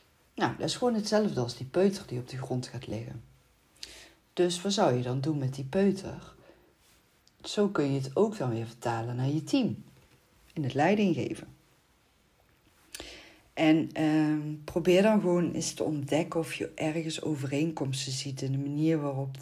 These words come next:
die kinderen reageren en hoe de volwassenen zichzelf gedragen. En, eh, voor jezelf dan steeds ook de vraag te stellen: "Oké, hoe zou ik nou een kindje benaderen?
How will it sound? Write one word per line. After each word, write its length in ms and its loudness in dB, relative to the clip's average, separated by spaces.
die 280 -6
kinderen 440 0
reageren 720 -2
en 60 -4
hoe 180 0
de 100 -2
volwassenen 640 0
zichzelf 480 -6
gedragen. 680 -10
En, 480 -4
eh, 140 -8
voor 160 -4
jezelf 420 0
dan 120 -2
steeds 360 4
ook 140 -2
de 100 -2
vraag 360 -2
te 100 -8
stellen: 340 -2
"Oké, 320 -4
hoe 200 -2
zou 280 0
ik 100 -8
nou 220 0
een 100 -4
kindje 380 0
benaderen? 720 0